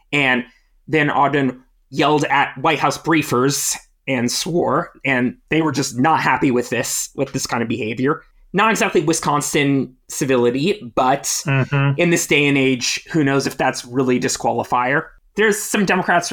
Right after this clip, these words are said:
Speaker 1: already running against him. One who just got in the race last week is State Representative Katrina Shankland. There were a few who are already running. Businesswoman Rebecca Cook, she took second in the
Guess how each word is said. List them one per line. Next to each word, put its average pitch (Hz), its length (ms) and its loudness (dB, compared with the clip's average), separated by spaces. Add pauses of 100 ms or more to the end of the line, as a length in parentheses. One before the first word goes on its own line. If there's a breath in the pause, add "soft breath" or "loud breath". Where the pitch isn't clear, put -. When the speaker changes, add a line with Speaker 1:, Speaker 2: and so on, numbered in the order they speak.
(120)
Speaker 1:
already 147 320 2
running 139 220 0
against 123 300 -2
him. 160 220 -2 (400)
One 160 200 0
who 165 100 0
just 165 220 0
got 165 120 2
in 165 60 0
the 151 80 0
race 147 240 -2
last 139 320 0
week 147 280 -4 (280 soft breath)
is 143 180 0
State - 220 -2
Representative 135 640 0 (220 soft breath)
Katrina 147 360 0
Shankland. 131 520 -2 (520)
There 156 120 4
were 147 80 4
a 143 60 -2
few 156 140 0
who 160 60 0
are 156 60 2
already 139 200 2
running. 135 580 -2
Businesswoman 143 560 0
Rebecca 127 440 -2
Cook, - 440 -6 (280)
she - 560 -2
took - 200 -4
second 143 460 0
in 127 180 2
the 120 300 -2